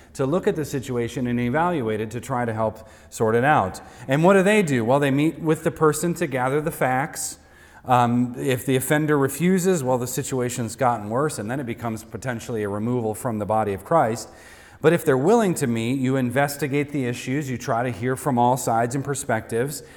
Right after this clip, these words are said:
and if the, if the person is repentant, then good. Obviously, you resolve the situation,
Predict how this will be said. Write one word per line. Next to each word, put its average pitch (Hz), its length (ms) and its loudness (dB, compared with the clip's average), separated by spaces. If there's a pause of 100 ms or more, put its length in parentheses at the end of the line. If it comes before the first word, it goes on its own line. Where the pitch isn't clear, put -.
(120)
and 139 160 -2
if 147 160 -2
the, 156 240 0
if 151 140 -2
the 151 80 -2
person 147 380 -2
is 123 140 -4
repentant, 139 540 -2
then 180 160 0
good. 190 340 2
Obviously, 139 460 2
you 165 80 -2
resolve 135 460 0
the 156 80 -6
situation, 143 880 -4